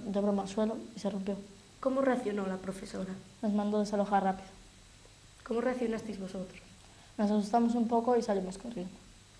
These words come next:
Speaker 2: ¿A dónde os llevaron?
Speaker 1: Al centro de salud de Tape, luego al hospital, a los que estábamos peor.
Speaker 2: ¿Os hicieron algo?
Speaker 1: Sí, nos dieron oxígeno,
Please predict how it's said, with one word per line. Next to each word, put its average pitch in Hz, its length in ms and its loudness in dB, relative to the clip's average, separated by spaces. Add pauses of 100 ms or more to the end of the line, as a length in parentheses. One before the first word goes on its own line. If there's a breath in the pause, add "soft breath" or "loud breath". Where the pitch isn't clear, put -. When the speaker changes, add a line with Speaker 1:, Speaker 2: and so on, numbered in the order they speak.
Speaker 2:
¿A - 100 -2
dónde 240 220 0
os 269 80 -6
llevaron? 185 520 -2 (640 loud breath)
Speaker 1:
Al 196 220 10
centro 240 240 4
de 240 60 4
salud 240 200 2
de 226 120 4
Tape, 247 280 4
luego 220 240 4
al 214 120 2
hospital, 196 540 6
a 185 40 4
los 185 160 -2
que - 80 -10
estábamos 190 360 -4
peor. 190 200 -4 (240)
Speaker 2:
¿Os 214 140 -4
hicieron 254 420 2
algo? 190 320 -2 (640 loud breath)
Speaker 1:
Sí, 240 320 4
nos 208 400 0
dieron 226 260 6
oxígeno, 269 540 2